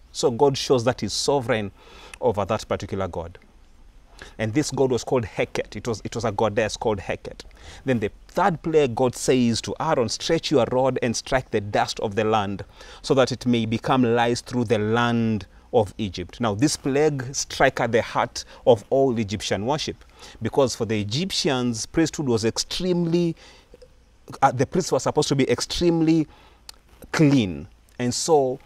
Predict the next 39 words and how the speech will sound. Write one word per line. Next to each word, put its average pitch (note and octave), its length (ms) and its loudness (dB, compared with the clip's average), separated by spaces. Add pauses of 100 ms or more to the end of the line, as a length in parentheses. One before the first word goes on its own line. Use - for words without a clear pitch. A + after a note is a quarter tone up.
(300)
having D#3+ 460 6
a C3+ 100 10
lot C#3+ 460 4
of G#2 560 4
dust, C3 400 0
this C3+ 400 -4
kind C#3+ 200 -2
of C3 60 2
prohibited B2 640 -2
them B2 160 0
from G#2+ 380 -2 (280)
worshiping A#2 520 0
God A2+ 180 6
and G#2+ 160 0
offering G2+ 320 -4
their F2+ 140 -8
sacrifices. - 680 -8 (580)
Then B2 180 2
the F#2+ 120 -2
fourth - 380 0
plague, C#3+ 240 2
this C#3+ 120 0
shows C#3+ 220 0
that A#2 160 0
the G#2 140 0
point D#3+ 340 0
of A2+ 160 -2
this C3+ 160 -2
plague C3+ 240 0
was A2+ 160 -2
probably C3+ 240 -2
the A2+ 140 0
same C#3+ 360 0
as - 140 -4
the A2 140 0
plague A#2+ 320 2 (100)
of G2+ 140 0
the G2 100 -4
lice. G#2+ 420 0